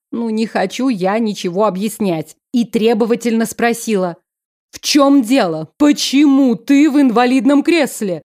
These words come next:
Что произошло?» И, нисколько не сомневаясь в своих действиях, сорвала с его ног простыню, которую я поспешно, прежде чем сбежать к Андрею, натянула спрятать язвы. «Что вы делаете?»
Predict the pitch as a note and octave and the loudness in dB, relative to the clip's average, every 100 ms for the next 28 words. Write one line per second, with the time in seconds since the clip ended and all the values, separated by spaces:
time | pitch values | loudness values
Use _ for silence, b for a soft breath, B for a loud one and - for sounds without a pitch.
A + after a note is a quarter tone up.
0 | _ _ _ _ - - _ - D#4+ C#4+ | _ _ _ _ -10 -10 _ 2 4 2
1 | - A3+ B3 C4+ G#3+ D4+ C#4 - F4 F4 | 0 0 2 2 2 0 -2 -2 0 2
2 | E4+ E3 - _ _ - D4 C#4 E4+ F4+ | 0 -2 -8 _ _ -2 2 2 2 -2
3 | - - - C4 G3+ F#3 G3 G3+ G3 G#3 | -8 -12 -4 -2 -2 -2 -4 -4 -4 -2
4 | G#3 G3+ G#3 G3+ G3+ - - G#3+ A3 G#3 | 0 0 0 -2 -4 -8 -10 -4 -2 -2
5 | F3 E3+ D#4+ D4 - C4 B3+ _ _ - | -4 0 0 -2 -4 -4 -4 _ _ -18
6 | - C#4 B3 C4+ D4 D4+ A3+ A3+ A#3+ A#3 | -4 -2 0 0 0 -2 -4 -2 0 0
7 | C4 B3+ - A3 A3+ - A3+ C4+ C#4 G#3+ | -2 -4 -6 -6 -6 -4 0 2 2 -2
8 | G#3+ A3+ A3+ G3+ B3 B3 G#3 G3+ - B3+ | 0 0 0 0 -2 -2 -6 -6 -4 -4
9 | B3 - F#3+ - _ - A3 F#3+ G3+ - | -2 -6 -8 -10 _ -4 -2 0 -2 -2
10 | G#3 F3+ F#3+ G#3 G#3 F#3+ G3+ F#3+ G3+ B3+ | -4 -4 -6 -2 -2 -2 -4 -2 0 0
11 | A#3+ - _ A3+ A#3 A#3 G#3 G3 B3 G3+ | -2 -8 _ -2 -2 -2 -2 0 -2 -4
12 | F3+ - - A3 G3+ G3 A3 - A3+ G3+ | -6 -14 -4 -2 -2 -2 -6 -4 -2 -2
13 | E3 D#3+ E3 - _ _ _ - - - | -4 -6 -8 -10 _ _ _ -6 -6 2
14 | G#4 F4+ F#4 C#4 F#4 D4+ C#4 A3+ - G#3 | 2 4 0 2 2 2 0 -2 -4 -8